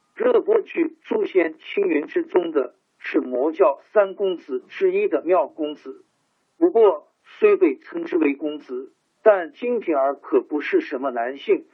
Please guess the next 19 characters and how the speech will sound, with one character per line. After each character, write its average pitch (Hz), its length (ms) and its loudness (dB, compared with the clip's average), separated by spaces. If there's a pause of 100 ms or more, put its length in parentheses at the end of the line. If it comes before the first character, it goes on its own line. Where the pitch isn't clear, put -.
(220)
而 143 220 2
是 156 180 -8
一 139 120 -4
位 160 280 2 (240)
地 202 160 -2
地 170 220 -2
道 170 360 0
道 180 200 2
的 131 220 -8
大 196 160 2
美 120 120 -8
人。 101 300 -8 (440)
身 247 360 -4
处 196 240 0
魔 135 260 -4
教 180 220 4 (100)
金 220 220 -4
瓶 139 200 -6
儿 127 340 -2